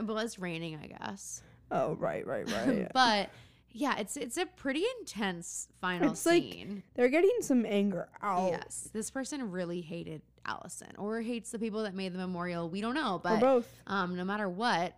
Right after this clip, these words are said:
Speaker 2: That's the
Speaker 1: they are
Speaker 2: app.
Speaker 1: planning on destroying that memorial, and they do so. So that's actually our final scene. What an episode. You said it was one of your favorites.
Speaker 2: Okay.
Speaker 1: Were you lying?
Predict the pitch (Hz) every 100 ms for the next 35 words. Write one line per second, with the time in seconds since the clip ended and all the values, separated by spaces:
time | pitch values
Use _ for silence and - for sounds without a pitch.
0 | - 214 - 370 320 320 233 - 196 170
1 | 165 156 - 170 80 90 139 82 - 202
2 | 214 262 285 294 294 285 349 - 175 190
3 | 233 359 - 320 - 320 320 - 170 165
4 | - - - - 165 98 196 359 427 220
5 | 208 247 226 - 190 165 175 175 165 190
6 | 214 311 359 254 226 185 185 196 220 -
7 | - - - - - _ 254 240 226 208
8 | 202 202 208 190 190 170 151 156 190 247